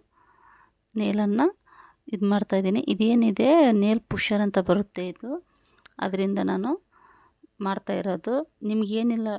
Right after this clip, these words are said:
ಅಂಗಡಿಗಳಿಗೆ ಹೋದ್ರೆ, ಹ್ಮ್, ನಾವೆಲ್ಟಿಗಳಿಗೆ ಹೋದ್ರೆ ನಮಗೆ ಪೆಡಿಕ್ಯೂರ್ದೊಂದು, ಆ, ಸೆಟ್ಟೇ ಸಿಗುತ್ತೆ, ಏನೇನು ಅದರಲ್ಲಿ ಟೂಲ್ಸ್ ಬರುತ್ತೆ ಅಂತೇಳಿ.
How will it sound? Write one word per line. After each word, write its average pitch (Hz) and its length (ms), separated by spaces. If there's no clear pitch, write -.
ಅಂಗಡಿಗಳಿಗೆ 202 580
ಹೋದ್ರೆ, 190 280
ಹ್ಮ್, 208 260
ನಾವೆಲ್ಟಿಗಳಿಗೆ 190 640
ಹೋದ್ರೆ 185 240
ನಮಗೆ 190 320
ಪೆಡಿಕ್ಯೂರ್ದೊಂದು, 190 840
ಆ, 190 60
ಸೆಟ್ಟೇ 190 400
ಸಿಗುತ್ತೆ, 185 500
ಏನೇನು 190 460
ಅದರಲ್ಲಿ 190 360
ಟೂಲ್ಸ್ 208 300
ಬರುತ್ತೆ 185 380
ಅಂತೇಳಿ. 180 460